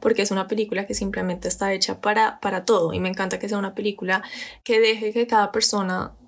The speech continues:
tome lo que quiera y, y, y, digamos, haga la lectura que quiera. O sea, tú te puedes quedar, no sé, con un poco la versión de que Donnie Darko es, es un joven que tiene esquizofrenia, que tiene alucinaciones de este conejo, o que estamos en algo de ciencia ficción, donde hay un mundo paralelo, donde hay viajes en el tiempo,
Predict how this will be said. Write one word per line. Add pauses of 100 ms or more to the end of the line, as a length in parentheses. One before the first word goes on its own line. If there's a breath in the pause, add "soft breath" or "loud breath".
(240)
tome
lo
que
quiera
y,
y,
y,
digamos,
haga
la
lectura
que
quiera.
O
sea,
tú
te
puedes
quedar,
no
sé,
con
un
poco
la
versión
de
que
Donnie
Darko
es,
es
un
joven
que
tiene
esquizofrenia,
que
tiene
alucinaciones
de
este
conejo,
o
que
estamos
en
algo
de
ciencia
ficción,
donde
hay
un
mundo
paralelo,
donde
hay
viajes
en
el
tiempo,